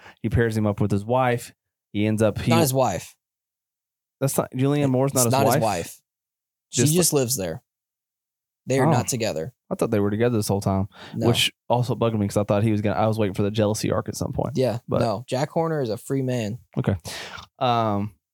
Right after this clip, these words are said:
Speaker 1: anyway, so he paired him up with his main girl, though.
Speaker 2: Yeah.
Speaker 1: Not his, but you know what I mean? Like, they're, her,
Speaker 2: It's his
Speaker 1: they're
Speaker 2: muse.
Speaker 1: leading, yeah, his, they're leading, his leading porn star, Julianne Moore. They do the first scene. It's a huge hit. Dirk Diggler, which is the porn name he chooses. Huge success.
Speaker 2: Yeah.
Speaker 1: They wanna see his giant cock,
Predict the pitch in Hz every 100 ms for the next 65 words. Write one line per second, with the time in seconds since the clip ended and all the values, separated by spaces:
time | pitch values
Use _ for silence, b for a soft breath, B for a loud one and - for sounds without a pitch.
0 | _ - _ - 123 110 107 110 113 120
1 | 123 113 107 110 101 107 104 98 98 101
2 | 101 87 104 110 101 - 117 - 107 107
3 | 101 110 107 98 95 85 110 - 104 101
4 | 113 175 156 160 165 143 107 107 - -
5 | 104 - - - 113 110 - - 113 110
6 | 110 104 104 - 120 107 104 110 101 107
7 | 101 101 101 101 113 110 B B B -
8 | 107 101 - 110 - 135 123 113 95 113
9 | 101 - 135 123 - _ _ - 104 -
10 | 117 113 113 107 104 101 98 - 110 110
11 | 107 107 107 - 113 107 107 101 - _
12 | _ _ _ - 208 190 - 101 - -
13 | - 113 113 117 123 123 117 113 107 98
14 | - -